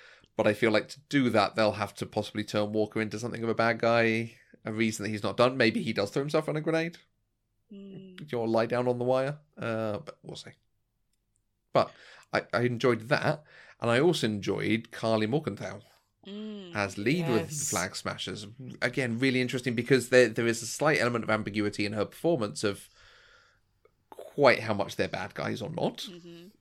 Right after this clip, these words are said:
Speaker 1: and whe-, whether they are by, by their actions and by their intentions.
Speaker 3: And quite a few are British, so, you know.
Speaker 1: And she,
Speaker 3: <laughs>
Speaker 1: which she's very British 'cause she used the word arse. So,
Speaker 2: Yep.
Speaker 3: She did.
Speaker 1: F Y I, God, these arseholes. Whoa.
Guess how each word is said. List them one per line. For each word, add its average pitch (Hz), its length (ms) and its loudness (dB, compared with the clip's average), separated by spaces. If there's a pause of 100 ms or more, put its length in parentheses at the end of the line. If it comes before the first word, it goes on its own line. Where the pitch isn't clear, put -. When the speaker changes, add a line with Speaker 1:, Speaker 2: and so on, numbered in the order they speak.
(100)
Speaker 1:
and 107 140 -10
whe-, 101 200 -2
whether 104 200 0
they 98 160 0
are 101 460 0
by, 113 160 6
by 98 280 -2
their 98 120 -4
actions 98 380 -8
and 98 80 -12
by 98 160 0
their 98 120 -8
intentions. 104 680 -6 (400)
Speaker 3:
And 202 160 -4
quite 285 220 -2
a 226 40 0
few 214 220 0
are 190 140 -2
British, - 480 -4
so, - 180 -12
you 160 240 -6
know. - 80 -4
Speaker 1:
And 113 220 0
she, 151 280 4
Speaker 3:
<laughs> 156 140 0
Speaker 1:
which 156 140 6
she's 135 240 2
very 165 280 12
British 131 440 6
'cause 127 160 0
she 127 100 -4
used 131 220 2
the 131 60 0
word 120 180 6
arse. 113 520 0 (220)
So, 165 80 -20
Speaker 2:
Yep. 156 320 4
Speaker 3:
She 143 140 0
did. - 60 10
Speaker 1:
F - 140 10
Y 151 160 12
I, 127 380 12 (240)
God, 151 260 12
these 135 160 10
arseholes. 135 680 10
Whoa. 139 580 8